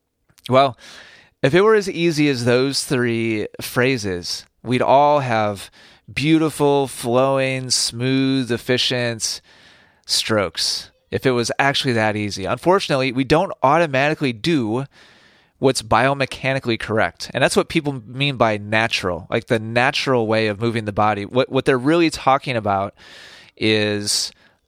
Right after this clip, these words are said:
the right way. Like, there's a, there's a efficient way of moving the body and using different muscles and allowing the body to flow smoothly.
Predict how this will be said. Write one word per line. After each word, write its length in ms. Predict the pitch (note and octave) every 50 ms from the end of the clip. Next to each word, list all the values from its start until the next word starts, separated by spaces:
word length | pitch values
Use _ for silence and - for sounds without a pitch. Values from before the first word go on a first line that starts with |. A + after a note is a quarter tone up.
| _
the 160 | - A2 C#3+ C#3+
right 240 | F3 G#3 A#3 F3
way. 320 | A#2 G#2+ G2+ F#2+ E2+ G2 A2+ - _ _ _ _ _ -
Like, 200 | A#2+ B2 B2 -
there's 200 | D#3 D#3+ D3+ D3+
a, 200 | C#3+ C3 A#2+ - _ -
there's 260 | B2 C#3 C#3+ C3 A#2+
a 200 | B2+ A#2+ A2+ -
efficient 500 | - A#2+ B2+ - - F3 - - G3+ D#3+
way 180 | C#3 C#3 C#3 C#3+
of 120 | C3+ A2+
moving 240 | B2+ B2+ B2+ C#3+ D3
the 80 | C#3+ B2
body 420 | A#2 G#2+ G#2 G#2+ G#2 A#2 C3 C#3
and 380 | - - A2 A2 A2 A2 A2+ G#2+
using 560 | A#2 C3 C3+ B2 C#3+ C3+ C3 C3 B2+ F#2+ C2
different 320 | A2+ B2 C3 - E3 B2
muscles 640 | G#2+ A2+ A2+ A2 - A#2+ A2 A2 B2 C3+ - - - - - - - - - - - -
and 360 | - A2 A2 A2+ A2 A2 A2 -
allowing 340 | - A2+ G#2+ A2 A#2 C3 C3+
the 60 | C3+
body 220 | A#2+ B2+ A#2+ B2+ B2+
to 80 | C3 A#2+
flow 520 | - - A#2+ A#2 A2+ A2 A2 A2 A#2 B2
smoothly. 680 | B2+ - - - B2 A2+ A2 G2+ A2 G#2+ G#2+ A#2 B2+ C#3